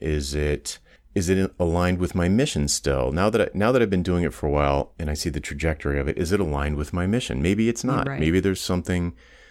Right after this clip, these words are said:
Speaker 1: that you should double down on that's more aligned with your mission. It's, you know, I, I, I'm thinking of myself here because, like, one-on-one coaching is great. It's, it's, it's massive impact, but on a small number of people.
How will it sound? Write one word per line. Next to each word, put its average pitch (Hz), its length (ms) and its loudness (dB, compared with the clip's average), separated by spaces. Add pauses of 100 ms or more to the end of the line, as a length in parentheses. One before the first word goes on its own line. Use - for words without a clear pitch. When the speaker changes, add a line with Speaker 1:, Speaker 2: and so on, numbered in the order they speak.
Speaker 1:
that 80 100 -2
you 82 80 0
should 80 180 -4
double 82 260 0
down 101 320 0
on 71 380 -2
that's 73 280 -2
more 101 200 2
aligned 64 500 -4
with - 180 -8
your 58 80 -6
mission. - 340 -6
It's, - 220 -10 (320)
you - 80 -2
know, 82 80 4
I, - 180 0 (140)
I, - 100 -2 (220)
I'm 73 200 -2 (340)
thinking 90 400 -2
of 73 60 0
myself 80 420 0
here 65 140 -2
because, - 580 -4 (420)
like, - 160 -2
one-on-one 95 500 4
coaching 85 440 0
is 73 120 -2
great. 71 440 0
It's, - 460 -6
it's, - 480 -6 (640)
it's - 380 -4
massive 87 560 0
impact, 87 580 -2
but 80 100 0
on 76 140 0
a 71 40 0
small 85 360 0
number 76 240 0
of 69 100 -4
people. 69 460 -4